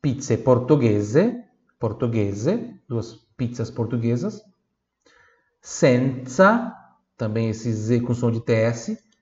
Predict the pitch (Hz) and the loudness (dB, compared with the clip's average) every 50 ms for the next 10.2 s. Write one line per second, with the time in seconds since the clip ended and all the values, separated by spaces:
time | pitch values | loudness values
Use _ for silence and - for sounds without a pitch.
0 | _ _ _ _ - - - - 139 117 113 123 127 117 - - - - - 202 | _ _ _ _ -20 -10 -2 0 2 2 2 2 0 -2 -6 -10 -8 0 2 2
1 | 214 240 240 - - - - - - _ _ _ _ _ _ _ _ _ _ _ | 4 4 2 -2 -8 -12 -18 -20 -20 _ _ _ _ _ _ _ _ _ _ _
2 | _ _ _ _ _ _ _ _ _ _ _ _ _ _ _ _ _ _ _ _ | _ _ _ _ _ _ _ _ _ _ _ _ _ _ _ _ _ _ _ _
3 | _ - - _ _ _ _ _ _ - - - 196 196 196 165 151 - 131 123 | _ -20 -20 _ _ _ _ _ _ -2 2 2 2 6 8 8 8 10 10 8
4 | 113 113 113 117 117 120 123 120 - - - - _ _ _ _ _ _ _ _ | 8 6 6 4 4 2 0 -2 -6 -12 -16 -20 _ _ _ _ _ _ _ _
5 | _ _ _ _ _ _ _ _ _ _ _ _ _ _ _ _ _ - - 180 | _ _ _ _ _ _ _ _ _ _ _ _ _ _ _ _ _ -4 0 0
6 | 160 - - - 135 117 113 110 107 107 107 107 107 113 110 - - _ _ _ | 0 0 4 6 6 8 8 6 4 2 2 0 -2 -4 -6 -8 -14 _ _ _
7 | _ _ _ _ 175 160 139 - - 147 127 117 107 101 104 104 104 107 107 107 | _ _ _ _ 2 2 2 2 0 0 0 0 0 0 0 0 0 0 -2 -4
8 | 107 - _ _ _ _ _ _ _ _ _ _ _ _ _ _ _ _ _ _ | -8 -12 _ _ _ _ _ _ _ _ _ _ _ _ _ _ _ _ _ _
9 | _ _ - 143 135 135 135 - 120 - 131 120 131 123 113 120 120 147 180 170 | _ _ -4 -2 0 0 -2 -2 -2 0 0 2 4 2 2 2 2 4 4 4
10 | 127 98 - | 4 2 -2